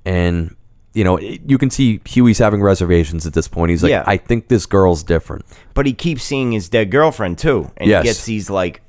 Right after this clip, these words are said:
Speaker 2: pure adrenaline, hate-filled rage episodes. And,
Speaker 1: Yes.
Speaker 2: you know, so.
Speaker 1: So at this point, you know, they went where the Compound V was stashed, where they released the female, the Asian woman.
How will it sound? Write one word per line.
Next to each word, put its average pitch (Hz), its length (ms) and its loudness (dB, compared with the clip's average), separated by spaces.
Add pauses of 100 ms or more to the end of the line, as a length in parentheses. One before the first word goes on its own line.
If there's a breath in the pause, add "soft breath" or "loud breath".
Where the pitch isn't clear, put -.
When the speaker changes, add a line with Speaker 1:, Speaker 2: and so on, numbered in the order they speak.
Speaker 2:
pure 123 440 -2
adrenaline, 98 680 -4
hate-filled 101 840 -6
rage 90 400 -4
episodes. 76 720 -8
And, 73 360 -8
Speaker 1:
Yes. 80 440 0
Speaker 2:
you 104 160 4
know, 73 220 0 (420)
so. 71 360 -8 (260 loud breath)
Speaker 1:
So - 180 0
at 104 100 0
this 156 180 2
point, 143 400 2 (320)
you 110 100 2
know, 98 120 4
they 110 120 6
went 120 280 2
where 117 120 2
the 107 80 2
Compound 107 500 2
V 104 120 0
was 98 120 4
stashed, 95 640 2 (120)
where 92 200 4
they 92 140 4
released 90 400 2
the 85 80 -6
female, 87 500 0
the 87 160 0
Asian 87 300 2
woman. 85 340 0